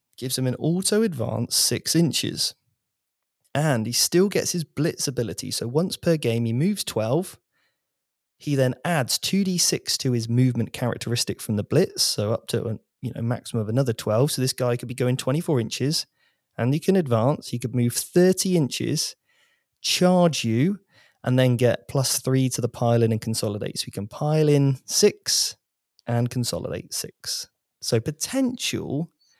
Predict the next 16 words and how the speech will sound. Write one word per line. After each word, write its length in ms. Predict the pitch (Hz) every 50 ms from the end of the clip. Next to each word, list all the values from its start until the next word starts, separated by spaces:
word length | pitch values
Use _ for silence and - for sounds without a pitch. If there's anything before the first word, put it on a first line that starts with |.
| _ _ _ _ _ _ _ _ _ _ _ _ _ _ _ _ _ _ _ _ _ -
this 180 | 156 147 -
guy 380 | - - 139 127 123 120 123 120
could 300 | - - 131 113 - -
be 160 | 117 110 107
put 240 | - - 127 - -
in 100 | 104 110
an 100 | 110 110
absolute 640 | 101 101 - - - - 101 98 101 - - - -
shift 600 | - - - - - 123 110 95 - - - -
in. 260 | - - - - - - _ _ _ _ _
You 120 | 113 110 107
know, 100 | 98 101
thirty 800 | - - - 175 175 170 165 160 - - 160 165 160 160 156 151
plus 220 | - - 117 -
a 40 | 120
maximum 400 | 113 - - - 120 113 110 107